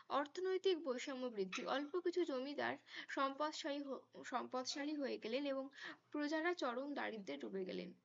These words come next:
চিরস্থায়ী বন্দোবস্তের কিছু সীমিত সুফল থাকলেও সামগ্রিকভাবে এটি ছিল ব্রিটিশদের একটি শোষণমূলক ব্যবস্থা। এর ফলে কৃষকদের শোষণ, বঞ্চনা এবং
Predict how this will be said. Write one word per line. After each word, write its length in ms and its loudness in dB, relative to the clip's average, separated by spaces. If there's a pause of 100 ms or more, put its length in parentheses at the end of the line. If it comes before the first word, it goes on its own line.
(720)
চিরস্থায়ী 460 8
বন্দোবস্তের 640 6
কিছু 320 4
সীমিত 360 4
সুফল 440 0
থাকলেও 440 0
সামগ্রিকভাবে 720 -2
এটি 140 -6
ছিল 260 -2
ব্রিটিশদের 460 -6
একটি 280 -2 (360)
শোষণমূলক 640 2
ব্যবস্থা। 500 2
এর 160 0
ফলে 260 -2
কৃষকদের 540 -4
শোষণ, 500 -6
বঞ্চনা 540 -4 (400)
এবং 320 0